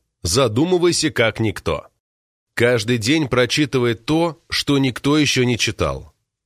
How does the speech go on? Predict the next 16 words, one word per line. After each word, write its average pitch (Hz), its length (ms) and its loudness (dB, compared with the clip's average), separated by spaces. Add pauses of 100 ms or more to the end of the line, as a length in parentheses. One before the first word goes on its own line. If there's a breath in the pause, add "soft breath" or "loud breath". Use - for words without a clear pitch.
(180)
Каждый 92 400 0
день 107 300 2
думай 104 360 2
о 92 40 0
том, 120 520 -2
о 85 140 -2
чём 85 280 -2
никто 90 280 -2
не 101 120 0
думает. 101 560 -2 (520)
Используй 156 680 0
каждый 156 440 0
шанс, 175 400 0
чтобы 143 360 -2
стать 139 320 -2
личностью, 110 920 -4